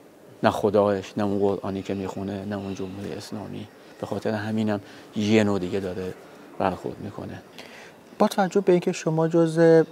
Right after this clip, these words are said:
Speaker 2: اصلی ترین شاکیان پرونده حمید نوری هستین، به ارزیابی کلی شما از روند دادگاه او چیست و فکر می‌کنید که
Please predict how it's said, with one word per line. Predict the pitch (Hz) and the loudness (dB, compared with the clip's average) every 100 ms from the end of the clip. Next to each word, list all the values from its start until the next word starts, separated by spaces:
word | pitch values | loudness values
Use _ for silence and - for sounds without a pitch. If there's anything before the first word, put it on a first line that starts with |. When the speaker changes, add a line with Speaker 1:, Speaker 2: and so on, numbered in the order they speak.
| - | -2
Speaker 2:
اصلی | 151 143 - | -4 -4 -4
ترین | 143 147 143 | 0 2 2
شاکیان | 147 - 151 - 151 160 151 143 | 0 0 0 2 0 2 2 0
پرونده | - 143 139 139 | 2 2 2 0
حمید | 135 143 139 | 0 0 2
نوری | 139 139 135 | 2 2 0
هستین، | 135 139 - 175 - - - - 160 | 0 0 2 2 0 -8 -18 -8 -2
به | - - | -2 2
ارزیابی | 175 175 165 165 190 214 - | 4 4 4 2 4 2 2
کلی | - 165 165 190 | 2 4 6 4
شما | - 151 143 131 123 | 4 2 6 4 4
از | 143 143 147 | 2 0 2
روند | 143 156 175 160 | 2 4 2 0
دادگاه | 156 143 - 147 127 | 2 0 0 0 2
او | 139 139 151 151 143 139 | 4 4 4 2 0 -4
چیست | - 143 - - | -4 -2 -4 2
و | 147 | 4
فکر | 139 156 | 4 -2
می‌کنید | 156 156 147 | 0 2 2
که | 147 151 | 4 4